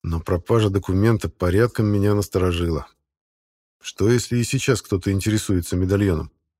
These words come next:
Не сделаю ли я ошибку, объявив о находке? Чтобы решить этот вопрос, нужно было побольше узнать о Ганзейском союзе,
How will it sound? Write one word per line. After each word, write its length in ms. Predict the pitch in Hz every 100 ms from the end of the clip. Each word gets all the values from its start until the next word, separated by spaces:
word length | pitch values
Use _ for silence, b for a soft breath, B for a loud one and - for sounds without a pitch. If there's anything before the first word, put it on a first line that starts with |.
| _ _ _ _ _
Не 140 | 85
сделаю 460 | 85 82 110 123 127
ли 120 | 127
я 120 | 127
ошибку, 480 | 127 - 101 - 85
объявив 440 | 90 98 107 95 95
о 40 |
находке? 500 | 107 - 95 - - _ _ _ _ _ _ _ _ _ -
Чтобы 320 | - 82 82
решить 340 | 90 - 104
этот 200 | 98 90
вопрос, 500 | 87 87 101 120 113
нужно 260 | 113 107 107
было 220 | 104 104
побольше 600 | 92 104 98 113 113 -
узнать 360 | 104 104 107 98
о 60 |
Ганзейском 580 | 95 104 104 110 - 101
союзе, 520 | - 104 117 92 -